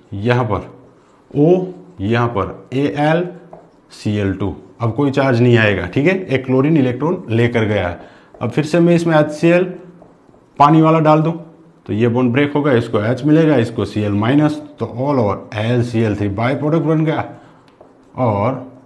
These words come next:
ये product बन गया, ठीक है। अगर exam में आपको specific पूछा जाता है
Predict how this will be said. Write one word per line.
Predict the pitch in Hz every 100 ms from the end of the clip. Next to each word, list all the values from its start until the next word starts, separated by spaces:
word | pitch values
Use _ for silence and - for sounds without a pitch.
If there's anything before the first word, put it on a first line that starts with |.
| _ - - _ _ - -
ये | 92 95 104 135 127
product | 101 101 98 95
बन | 87 95 85
गया, | 82 82 - _ _ -
ठीक | 110 110
है। | 135 131 131 - - _ _ _ _ -
अगर | 131 147
exam | 147 135 139 156
में | 170
आपको | 160 160 165
specific | 160 151 180 170 170
पूछा | 170 170 165
जाता | 165 165
है | 170 -